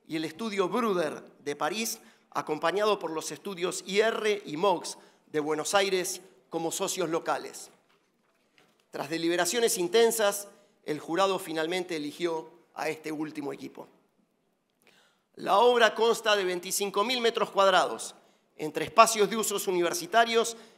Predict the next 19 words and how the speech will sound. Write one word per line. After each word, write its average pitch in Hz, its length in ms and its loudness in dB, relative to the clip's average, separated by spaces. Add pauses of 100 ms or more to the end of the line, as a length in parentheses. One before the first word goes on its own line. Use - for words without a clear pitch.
y 170 100 -2
estacionamientos 185 760 2
subterráneos, 156 840 -4 (320)
para 151 180 0
inaugurar 175 680 2
en 156 180 -6
dos 147 140 -6
mil 196 220 -4
veintiséis. 147 720 -4 (840)
Tenemos 220 380 10
la 202 80 6
intención 185 600 2
de 214 80 2
iniciar 180 360 0
las 202 220 0
obras 208 260 2
lo 196 140 4
antes 233 220 0
posible, 147 580 -6